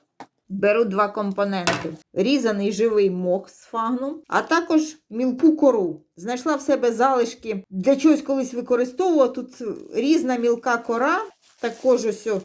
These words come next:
вугілля трапляється, ну якраз підійде. Змішувати буду п'ятдесят на п'ятдесят. Кору і мох.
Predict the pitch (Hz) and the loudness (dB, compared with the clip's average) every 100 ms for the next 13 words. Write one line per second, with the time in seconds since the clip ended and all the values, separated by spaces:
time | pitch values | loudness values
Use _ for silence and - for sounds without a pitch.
0 | - - 175 208 247 466 453 330 311 311 | -10 -6 0 2 4 4 4 2 2 -2
1 | 311 302 285 262 247 277 466 523 - 330 | 0 0 0 -2 -2 -2 0 0 0 0
2 | 240 - 233 180 190 165 160 - - 185 | 0 -4 -10 -8 -6 -6 -10 -14 -10 -2
3 | 269 392 403 330 277 269 240 208 208 190 | 2 2 4 2 2 0 -4 -2 -4 -6
4 | 190 233 262 269 349 339 285 277 240 262 | -4 -4 -4 -4 -4 -4 0 0 0 -4
5 | - 180 156 156 _ _ _ - - - | -4 -4 -4 -8 _ _ _ -20 -20 -20
6 | - _ _ _ _ _ _ - 226 247 | -20 _ _ _ _ _ _ -2 0 2
7 | 349 480 - _ _ _ _ _ _ _ | 0 -2 -8 _ _ _ _ _ _ _
8 | _ _ _ _ _ _ _ _ - 320 | _ _ _ _ _ _ _ _ -4 0
9 | 240 190 | 2 0